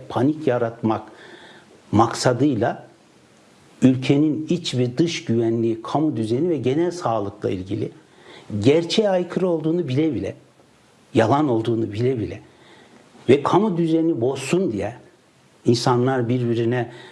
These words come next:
karşı husumet beslesin ya da birbirine karşı bir takım, e, fiili davranışlara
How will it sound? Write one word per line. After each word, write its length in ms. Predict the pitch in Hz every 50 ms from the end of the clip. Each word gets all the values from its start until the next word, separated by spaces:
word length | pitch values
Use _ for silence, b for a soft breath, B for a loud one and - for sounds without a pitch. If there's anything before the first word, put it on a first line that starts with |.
| B B B B B - -
karşı 580 | - - 120 113 113 - - - - 123 120 113
husumet 680 | - - 127 120 - 123 113 110 123 131 127 127 -
beslesin 540 | 123 123 123 - - 120 113 - - 156 165
ya 220 | 147 123 120 113
da 160 | 123 120 117
birbirine 520 | 127 139 131 123 117 113 110 110 113 110 -
karşı 520 | - 127 117 113 - - - 147 156 156 156 B B B B B B
bir 100 | 131 127
takım, 500 | - 127 120 123 - 143 139 131 131 127 B B B B B B
e, 400 | 123 117 113 113 110 110 107 110 110
fiili 440 | - - 120 120 120 123 143 147 127
davranışlara 920 | 123 117 120 117 120 120 120 120 120 - - 113 113 120 123 120 123 -